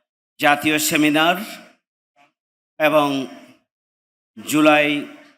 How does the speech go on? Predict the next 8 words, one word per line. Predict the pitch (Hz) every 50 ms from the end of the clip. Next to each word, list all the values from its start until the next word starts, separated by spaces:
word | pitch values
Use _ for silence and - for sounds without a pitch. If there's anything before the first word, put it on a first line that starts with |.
| _ _ _ _ _ _ _ _ _ _ -
শহীদ | - - - 175 170 180 190 180 165
ও | 170
আহতদের | 160 139 147 151 139 - 147 131 139 131 107 - - - - - - _ _ _ _ _ _ _ _ _ _ _ _ _ _ _
প্রকাশনার | 165 165 160 - 160 151 - 156 151 147 143 135 123 117 117 - - - - _ _ _ _ _ _ _ _ _ _ _ _ _ _ _ _ _ _ _ _ _ _ _ _ _ _ _
মোড়ক | - 139 160 170 170 - - 175
উন্মোচন | 180 175 170 165 160 - 160 151 147
উপলক্ষে | 143 120 139 143 143 139 139 - 151 135 127 120 127 - - - - _ _ _ _ _ _ _ _ _ _ _ _ _ _ _ -
আয়োজিত | 131 147 160 147 135 160 156 160